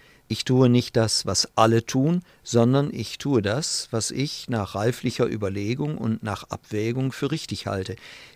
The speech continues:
Die Wachsamkeit des Gewissens spielt zu allen Zeiten eine enorme Rolle, auch wenn die jeweils aktuellen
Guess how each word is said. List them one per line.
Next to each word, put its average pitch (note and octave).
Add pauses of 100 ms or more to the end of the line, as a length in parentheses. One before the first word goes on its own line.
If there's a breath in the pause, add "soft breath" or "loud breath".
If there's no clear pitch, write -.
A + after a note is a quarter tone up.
Die G#2+
Wachsamkeit D#3
des -
Gewissens G2+ (240 soft breath)
spielt C3
zu -
allen C#3
Zeiten F#2+ (420 soft breath)
eine A2+
enorme A#2
Rolle, G#2+ (500 soft breath)
auch A#2+ (300 soft breath)
wenn A2 (400 soft breath)
die G#2 (160)
jeweils A2
aktuellen G2+